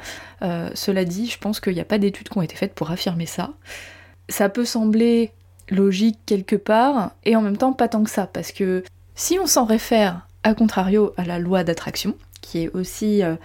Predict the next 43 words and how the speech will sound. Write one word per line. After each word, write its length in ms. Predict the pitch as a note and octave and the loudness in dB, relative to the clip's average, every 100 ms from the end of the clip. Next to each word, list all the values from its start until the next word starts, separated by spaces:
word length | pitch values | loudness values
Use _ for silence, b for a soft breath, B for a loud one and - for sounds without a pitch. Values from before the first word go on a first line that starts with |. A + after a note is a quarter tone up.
| B B B B B - | B B B B B -6
un 140 | F3+ | -4
précepte 760 | E3 - G#3+ - G3+ G3+ - E3 | -4 -2 -2 0 -2 -2 -10 -10
très, 200 | - - | -8 -8
très 600 | F#3+ - F#3+ F#3 F3 E3 - | -6 -2 0 0 -2 -4 -4
courant 440 | - F#3+ G#3 G#3 | -2 2 2 2
aujourd'hui, 760 | - F#3 F3+ F3 F3 G3+ G#3+ G#3 | 2 0 0 -2 0 2 2 0
en 100 | F3 | 0
deux 100 | F3 | -2
mille 200 | F3 E3+ | 0 -2
vingt-deux, 580 | E3 D#3+ E3 G3+ A#3+ C4+ B B B - | -2 -2 2 4 2 0 B B B -20
qui 180 | - G3 | -4 0
appartient, 480 | - F#3+ - - A3+ | 2 2 -2 0 2
il 280 | G#3 F#3+ F3 | 2 2 -4
faut 140 | F#3+ | -4
vraiment 380 | F3+ A3 A3+ A3+ | 0 4 6 4
remettre 300 | G#3 G3 F#3 | 4 2 2
les 80 | F#3 | 0
choses 160 | G3+ | 0
dans 120 | F#3 | 0
leur 140 | E3 D#3+ | -2 -2
contexte, 500 | F3 E3+ G#3+ - - B B B - | -2 0 -2 -2 -6 B B B 0
on 80 | G3 | 4
la 100 | G3 | 4
voit 180 | G3 | 4
partout, 380 | F#3+ F3 - G3 | 2 -2 -4 -4
cette 180 | A3+ F3 | -2 -2
loi 140 | F3+ | 0
d'attraction. 580 | F3+ F3 E3 - F#3+ A#3+ - B B B B B B | 0 -2 -6 -6 -2 -2 -4 B B B B B B
Elle 180 | - G3 | 2 2
appartient 360 | F#3+ G3 - G#3+ | 2 0 0 2
à 140 | G#3 | 2
un 140 | E3+ E3 | 0 -2
courant, 460 | - E3 F#3+ F#4 - - | -4 -2 -4 -4 -12 -4
le 180 | F#3+ F#3 | 0 0
nôtre 380 | F3+ - - | 0 -4 -6
aujourd'hui, 480 | G#3 F#3+ F3+ E3+ A#3 | -4 -4 -4 -4 -4
qui 360 | - - F3 G3 | -6 -10 -2 -2
est 40 | |
celui, 380 | G3+ E3+ E3+ G3+ | 0 -2 -2 -2
euh, 120 | D#3+ | -2
du 140 | D#3 E3 | -4 -4
New 220 | D#3 D#3 | -2 0
Age. 260 | A3 G3 | 0 0